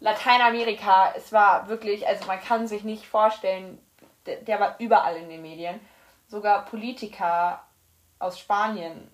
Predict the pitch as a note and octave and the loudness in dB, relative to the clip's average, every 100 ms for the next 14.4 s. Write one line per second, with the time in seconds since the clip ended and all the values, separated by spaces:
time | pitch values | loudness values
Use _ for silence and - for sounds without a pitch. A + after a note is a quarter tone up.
0 | _ G3 F#3 F3+ F#3 G3 - - - F3+ | _ -14 -12 -10 -12 -12 -16 -8 -4 -4
1 | - - F3+ F3 - - F3+ F3 F3 G3 | -6 -16 -14 -16 -18 -16 -12 -12 -12 -14
2 | F#3+ F3+ _ F#3+ F#3+ F3+ F3 F3 - - | -14 -16 _ -8 -6 -4 -4 -4 -4 -8
3 | F3+ F3 F3 F3 F#3+ F3+ F3 F3 F#3+ - | -16 -16 -16 -16 -10 -10 -10 -14 -18 -18
4 | F3 F3 F3+ F#3 _ _ _ _ _ _ | -12 -8 -8 -10 _ _ _ _ _ _
5 | F#3+ - - _ F#3+ - A#3+ A#3+ G#3+ G#3+ | -4 -4 -12 _ -20 -14 -10 -6 -8 -8
6 | - A3 A#3 F3+ E3 - _ _ _ _ | -6 -4 -4 -8 -12 -16 _ _ _ _
7 | _ _ - F#3+ F3+ F3+ - _ A3 F#3+ | _ _ -18 -6 -4 -4 -10 _ -16 -12
8 | F3+ - - G3+ - G3+ - F3 F3 F3+ | -12 -14 -14 -12 -8 -10 -8 -8 -6 -6
9 | F3 F3 F#3+ F#3+ F3+ F#3 F3+ F3 - F3+ | -6 -10 -16 -12 -10 -8 -8 -10 -10 -10
10 | F3 F3 F3 F3+ F#3 - F3 F3 E3+ E3+ | -10 -12 -12 -12 -16 -14 -14 -14 -18 -20
11 | - _ _ _ _ _ F#3 F#3 F#3+ F#3+ | -20 _ _ _ _ _ -16 -16 -18 -20
12 | - F#3 F#3 F3+ F3 F3+ F3+ F#3 F#3 F#3 | -8 -6 -6 -12 -18 -18 -18 -18 -14 -16
13 | F#3 F3+ F3 F3+ F3 F3 F3 _ _ G#3 | -14 -14 -14 -16 -16 -16 -18 _ _ -4
14 | G3+ E3+ D3 | -2 -2 -4